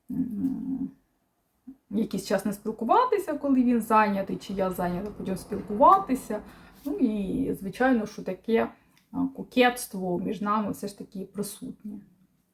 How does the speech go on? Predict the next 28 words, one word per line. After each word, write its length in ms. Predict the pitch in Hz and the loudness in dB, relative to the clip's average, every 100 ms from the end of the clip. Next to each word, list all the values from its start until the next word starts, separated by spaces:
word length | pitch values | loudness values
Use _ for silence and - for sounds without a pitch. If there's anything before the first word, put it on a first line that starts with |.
| _ _ _ | _ _ _
Чоловік, 460 | - 208 208 220 190 | -6 -2 0 0 -2
жінка. 520 | - 170 202 - 214 _ _ _ _ _ _ _ _ _ _ _ _ _ _ - | -6 -6 -6 -12 -20 _ _ _ _ _ _ _ _ _ _ _ _ _ _ -10
Ну, 420 | 208 214 202 - | -4 -2 -4 -4
з 120 | 190 202 | 2 8
ним 200 | 262 254 | 10 12
не 100 | 254 | 8
може, 380 | 202 170 160 | 4 0 0
я, 120 | - - _ - | -2 -4 _ -6
певно, 380 | 175 - - - | -4 -4 -8 -6
інакше 400 | - - - - | -4 -6 -8 -14
бути. 340 | 175 - - 202 | -12 -12 -6 4
Ну, 220 | 269 254 | 6 6
а 360 | 180 175 156 - - _ _ _ | 2 0 -2 -4 -10 _ _ _
всю 220 | - 302 | -2 4
історію 400 | 269 - 285 220 | 4 4 2 2
вам 200 | 196 180 | 2 0
розповім 540 | 196 - - 208 254 202 | -2 -6 -2 4 4 4
вже 140 | 175 | 0
іншим 420 | - 202 - 185 | 0 0 -2 -4
разом. 500 | 170 165 - - 196 - _ _ _ _ _ | -2 -2 -4 -6 -10 -10 _ _ _ _ _
Про 120 | 202 | -6
те, 140 | 196 226 | 2 2
як 200 | 226 - | 2 2
Катя 420 | 240 226 196 147 | 4 4 0 -2
катує 440 | - 202 226 214 202 | -4 -2 0 0 0
людей 500 | 202 175 180 175 - | 0 -2 -4 -6 -8
своїм 320 | - 170 165 | -8 -2 -2
темпераментом. 920 | - - - - - - - - - | -2 -4 -2 0 0 -2 -8 -10 -10